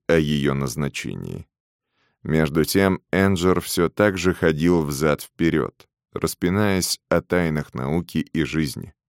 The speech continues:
В очередной раз, оказавшись посреди сцены, он остановился лицом к залу.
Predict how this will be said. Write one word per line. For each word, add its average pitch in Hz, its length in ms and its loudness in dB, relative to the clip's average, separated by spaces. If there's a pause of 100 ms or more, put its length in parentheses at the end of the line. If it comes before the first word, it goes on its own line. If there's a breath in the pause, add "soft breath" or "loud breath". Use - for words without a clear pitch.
(600)
В - 80 -10
очередной 90 560 2
раз, 104 260 4
оказавшись 80 720 0
посреди 80 540 -2
сцены, 95 560 -2 (340)
он 120 220 2
остановился 98 840 4
лицом 82 480 0
к 71 40 -6
залу. 64 420 -2